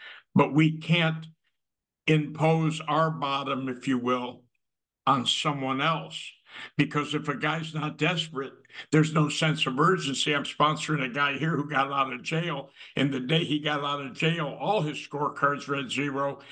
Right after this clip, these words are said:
I talked to him, and he was weeping. He was reasonable at that moment. He's on more dating apps than I am Zoom meetings, which is hard to believe. And all of a sudden, he feels that social acceptability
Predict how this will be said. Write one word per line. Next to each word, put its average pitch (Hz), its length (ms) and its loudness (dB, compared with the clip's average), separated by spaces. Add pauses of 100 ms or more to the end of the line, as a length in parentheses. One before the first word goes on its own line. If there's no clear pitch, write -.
(160)
I 143 140 2
talked 160 400 -4
to 147 80 -8
him, 160 260 -2
and 147 80 -6
he 156 120 -2
was 143 260 -6
weeping. 160 500 -4 (320)
He 180 160 4
was 139 300 -8
reasonable 147 680 -4
at 127 120 -6
that 147 260 -2
moment. 185 400 -2 (600)
He's 185 240 0
on 165 160 0
more 160 360 -4 (840)
dating 160 360 2
apps 147 420 -2
than 160 180 4
I 165 140 4
am 160 280 2
Zoom 185 320 0
meetings, 160 400 0
which 156 220 -6
is 160 160 -4
hard 160 280 0
to 147 80 -4
believe. 160 680 -4 (440)
And 151 180 2
all 175 200 0
of 175 120 -4
a 156 60 -4
sudden, 175 440 -2
he 156 200 0
feels 160 540 -4
that 143 200 -6
social 165 600 -2
acceptability 156 1400 -2